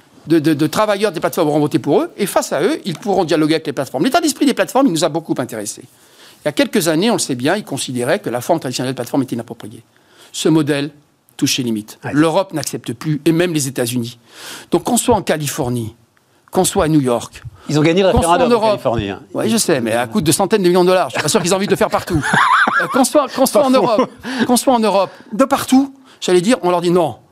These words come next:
Speaker 1: Votre modèle ne peut p-, votre modèle ne peut pas se construire sur un tel déséquilibre dans les droits fondamentaux. Et donc, il y a deux façons de faire les droits. Il y a la négociation collective,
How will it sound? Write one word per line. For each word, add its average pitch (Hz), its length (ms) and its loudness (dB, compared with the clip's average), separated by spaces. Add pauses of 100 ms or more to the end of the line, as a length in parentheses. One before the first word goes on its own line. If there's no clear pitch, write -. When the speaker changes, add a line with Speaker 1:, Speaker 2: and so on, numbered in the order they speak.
(320)
Speaker 1:
Votre 165 200 0
modèle 220 300 2
ne 196 100 -2
peut 180 140 -4
p-, - 180 -6
votre 165 300 0
modèle 202 400 2
ne 196 100 2
peut 208 140 0
pas 220 160 2
se 196 140 -4
construire 175 360 0
sur 160 160 -2
un 151 60 0
tel 160 220 -2
déséquilibre 156 480 2
dans - 20 0
les 135 80 -2
droits 135 160 0
fondamentaux. 127 540 -2
Et 233 80 4
donc, 196 320 0 (720)
il 120 40 0
y - 20 0
a - 20 -2
deux 170 140 2
façons 165 280 0
de 139 60 0
faire 117 120 -4
les 107 100 -2
droits. 185 320 0 (640)
Il 143 40 2
y 180 60 4
a 180 60 0
la 170 100 0
négociation 156 460 0
collective, 131 460 0